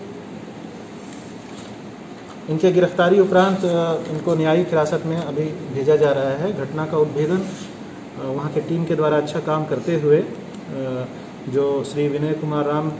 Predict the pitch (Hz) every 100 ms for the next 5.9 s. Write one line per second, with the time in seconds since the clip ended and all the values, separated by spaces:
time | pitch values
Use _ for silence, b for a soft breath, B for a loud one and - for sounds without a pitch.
0 | - 139 135 139 147 151 147 143 156 135
1 | 139 139 147 139 147 - 139 131 147 143
2 | 147 139 135 139 135 131 127 139 147 143
3 | 139 135 151 - B B - - - 156
4 | 147 147 - 147 131 135 135 135 151 143
5 | 139 143 139 143 135 131 143 143 127